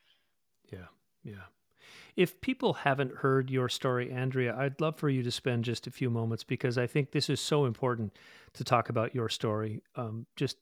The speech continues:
because it hits, it hits so many markers in terms of understanding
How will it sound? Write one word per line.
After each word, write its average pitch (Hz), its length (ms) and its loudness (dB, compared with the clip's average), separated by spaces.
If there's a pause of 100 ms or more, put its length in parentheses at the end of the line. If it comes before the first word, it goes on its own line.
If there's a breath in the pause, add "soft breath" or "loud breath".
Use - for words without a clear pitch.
because 131 340 0
it 120 120 0
hits, - 420 -2 (360 soft breath)
it 131 140 2
hits 156 200 2
so 151 180 6
many 131 340 4 (160)
markers 135 500 4
in 110 120 0
terms 120 280 0
of 120 120 0
understanding 113 640 0